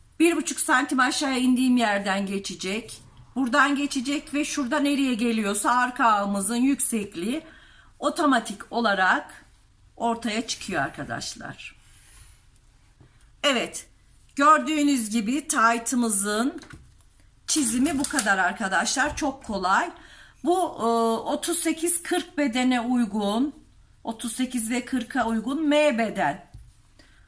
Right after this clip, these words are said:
<coughs> Taytımın ölçüleri şu şekilde arkadaşlar, bakın. E, small, medium, large, X large,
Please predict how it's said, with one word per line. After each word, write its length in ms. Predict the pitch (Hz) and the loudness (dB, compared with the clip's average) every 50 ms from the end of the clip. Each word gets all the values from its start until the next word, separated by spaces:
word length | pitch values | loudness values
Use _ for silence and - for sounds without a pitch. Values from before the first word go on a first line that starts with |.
| - _ - - - - - - | -20 _ -18 -16 -16 -10 -4 -2
<coughs> 1080 | 240 - - - 294 - 269 - - 247 220 202 - - - - - - - - - | -2 -2 0 -2 -4 -2 -4 -4 -2 -4 -4 -4 -6 -16 -18 -18 -18 -18 -18 -12 -2
Taytımın 560 | - 277 277 294 302 302 - 359 330 339 349 370 | 2 4 6 6 4 2 -2 -2 -2 -2 0 2
ölçüleri 840 | 330 311 311 339 - - - 349 302 320 302 294 269 302 359 392 392 - - - - - - - - - - - - - - - - - - _ _ - | 4 4 4 4 2 -2 -2 -2 0 0 0 0 0 -2 -4 -6 -8 -14 -20 -20 -20 -20 -20 -20 -20 -18 -14 -14 -14 -14 -16 -18 -20 -20 -20 _ _ -12
şu 180 | - - - 349 | -6 -4 -2 0
şekilde 540 | - - 320 277 - - 226 202 190 208 196 | 0 0 0 0 -2 -2 -2 -2 0 2 2
arkadaşlar, 840 | 190 196 196 - 208 185 185 170 - - - 214 240 254 269 247 220 | 2 2 0 -2 -6 -2 -2 0 0 0 -2 0 2 0 0 0 -2
bakın. 460 | 208 202 - - 196 240 277 - - - - _ - - _ - - _ - - | -4 -4 -4 -4 -4 -4 -4 -4 -8 -20 -20 _ -20 -20 _ -20 -20 _ -10 -8
E, 60 | 185 180 180 175 175 175 175 175 170 170 175 - - - _ _ - - - - - - - - - - - - - - - - | -6 -4 -2 -2 -2 -2 -2 -2 -4 -4 -6 -10 -14 -20 _ _ -20 -20 -20 -20 -14 -10 -10 -10 -8 -10 -12 -12 -14 -18 -18 -12
small, 880 | - - - - - - - - - 330 330 294 302 285 254 247 220 214 | -4 0 2 2 4 4 4 2 2 2 4 4 4 4 4 4 2 2
medium, 440 | 254 302 339 247 233 269 254 262 285 | 2 2 2 2 2 2 2 4 6
large, 340 | 294 320 339 330 - - 294 | 6 6 4 2 -2 -4 -4
X 260 | 254 - - - 240 | 0 2 2 2 4
large, 260 | 233 202 202 208 - | 2 2 2 0 -2